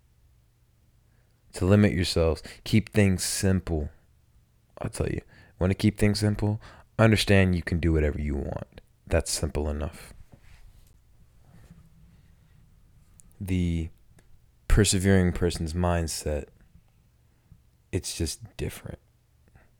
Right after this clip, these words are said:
The person that you know with just an insane amount of grit and will,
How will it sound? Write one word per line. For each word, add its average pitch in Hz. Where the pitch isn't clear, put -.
The 82
person 123
that -
you 98
know 82
with 85
just 90
an 95
insane 95
amount 90
of 85
grit 95
and 85
will, 76